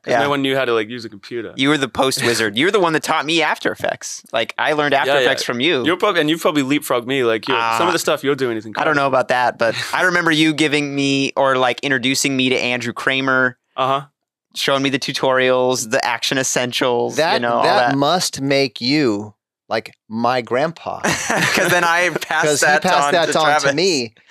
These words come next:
Speaker 3: And I was like, "Well, I, I hadn't done," which is, which is interesting because I'm kind of the grandpa in the bunch, you
Speaker 2: Yeah. <laughs>
Speaker 3: know? Um, but it was tough. I mean, I was much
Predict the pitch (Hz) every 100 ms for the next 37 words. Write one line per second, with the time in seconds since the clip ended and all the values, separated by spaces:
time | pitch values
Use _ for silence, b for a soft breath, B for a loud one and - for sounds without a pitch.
0 | 135 131 131 127 127 143 151 143 139 123
1 | 120 - 120 131 131 117 139 160 - -
2 | 127 151 170 139 127 117 113 107 107 113
3 | _ 165 214 214 165 - - _ - -
4 | 147 156 147 175 - - 117 110 120 135
5 | 123 143 147 - 147 131 117 117 123 123
6 | - 110 101 113 107 131 143 98 - 151
7 | 139 113 - 170 147 175 120 120 117 117
8 | - _ _ _ 113 139 190 - - 185
9 | 143 135 135 147 135 143 139